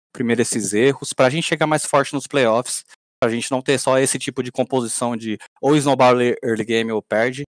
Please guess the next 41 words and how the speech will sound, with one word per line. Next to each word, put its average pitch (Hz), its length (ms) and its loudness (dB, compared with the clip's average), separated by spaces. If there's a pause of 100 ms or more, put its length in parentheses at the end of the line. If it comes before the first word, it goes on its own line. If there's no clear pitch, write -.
(380)
Então, 110 300 0
a 107 100 2
gente 113 260 -8
não 123 80 -4
tava 123 220 -2
tão 120 160 -2
focado 120 380 -2
nos 117 120 -10
playoffs, 120 380 -2
mas 139 400 2 (120)
com 147 120 0
essa 131 200 2
vitória 131 320 -2
da 135 80 0
N 123 100 -4
T 127 100 0
Z, 127 160 2
a 127 80 2
gente 120 340 -4 (800)
tem 196 140 4
essa 220 180 4
folguinha, 170 680 2
só - 180 -4
que - 100 -6
a 160 40 -2
gente 156 220 -6
vai 151 120 2
tentar 147 220 -2
se - 120 -8
concentrar 139 500 0
nas 131 160 0
próximas 131 380 -2
partidas, 123 640 -2
principalmente 135 640 -2
contra 120 760 0 (340)
a 123 100 -2
Pro 120 200 2
Game 147 520 2
e 139 80 0
a 131 60 2
Kabum 147 380 -4